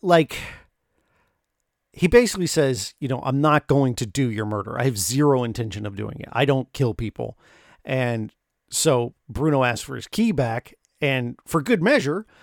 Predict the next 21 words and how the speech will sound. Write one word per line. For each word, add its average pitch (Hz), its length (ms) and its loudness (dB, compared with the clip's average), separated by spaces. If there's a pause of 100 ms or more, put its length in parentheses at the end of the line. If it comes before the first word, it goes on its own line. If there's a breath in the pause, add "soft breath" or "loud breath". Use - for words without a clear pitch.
(220 soft breath)
Guy 185 240 4
just 156 320 -2
gives 160 380 0
Bruno 151 500 4
his 127 160 0
gun 139 320 2
back. 113 240 -10
There's, 135 160 -2
like, 143 140 -2
this 131 160 -8
gun 151 540 0
that 123 320 0
I 143 80 -4
don't 160 180 -4
remember 139 280 -2
how 143 160 -2
he 123 80 -4
got 139 240 0
it - 140 -14 (400)
to 202 240 0
him, 117 280 -2